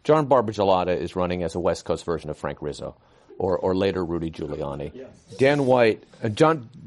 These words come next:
Speaker 1: John Barbagelata, for those who don't know, is the man who very narrowly lost to George Moscone in nineteen seventy-five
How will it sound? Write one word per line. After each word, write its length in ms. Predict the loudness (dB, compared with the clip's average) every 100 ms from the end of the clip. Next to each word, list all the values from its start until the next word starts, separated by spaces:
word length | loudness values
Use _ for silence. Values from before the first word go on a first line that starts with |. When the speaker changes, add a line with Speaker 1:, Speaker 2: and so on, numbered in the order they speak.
| 2
Speaker 1:
John 200 | 2 4
Barbagelata, 540 | 2 2 4 4 4
for 60 | 2
those 160 | 0
who 80 | 0
don't 320 | 2 4 4
know, 200 | 4 2
is 280 | 2 -4 -6
the 280 | 0 2 0 -4
man 220 | -2 0
who 220 | 0 -2
very 240 | 4 4 4
narrowly 380 | 2 2 2 0
lost 460 | 2 4 4 0
to 80 | -8
George 260 | 0 0 0
Moscone 540 | -4 -2 -2 -2 -4
in 80 | -6
nineteen 240 | -8 -10
seventy-five 640 | -10 -10 -10 -8 -2 -2